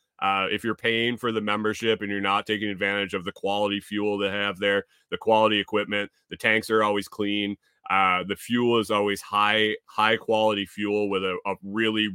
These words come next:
really good, um, additive in it. I just, I'm not gonna give 'em my money to, uh, to, to have the privilege of using their facilities and, and, uh, when I don't agree with a lot of the shit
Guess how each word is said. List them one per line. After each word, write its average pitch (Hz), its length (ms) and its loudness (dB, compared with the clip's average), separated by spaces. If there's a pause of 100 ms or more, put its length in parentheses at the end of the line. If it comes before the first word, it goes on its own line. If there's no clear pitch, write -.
really 101 520 -2
good, 98 420 0 (420)
um, 85 560 -6 (140)
additive 104 540 2
in 107 140 0
it. 107 180 -2 (1400)
I 123 180 8
just, 120 340 -2 (180)
I'm 117 200 2
not 110 180 2
gonna 101 140 -4
give 95 200 -4
'em 90 140 -8
my 82 120 -8
money 80 400 -10 (100)
to, 82 420 -6
uh, 73 240 -6 (180)
to, 98 160 0 (160)
to 101 140 0
have 98 240 -2
the 92 80 -6
privilege 95 500 -2
of 87 140 -8
using 90 720 -8 (320)
their 104 340 2
facilities 92 800 -2
and, 90 380 -6
and, 85 440 -8
uh, 82 320 -6
when 95 140 -2
I 90 120 0
don't 87 340 0
agree 85 380 -6
with 80 200 -6
a 78 40 -6
lot 80 220 -2
of 78 100 -6
the 80 80 -8
shit - 300 -4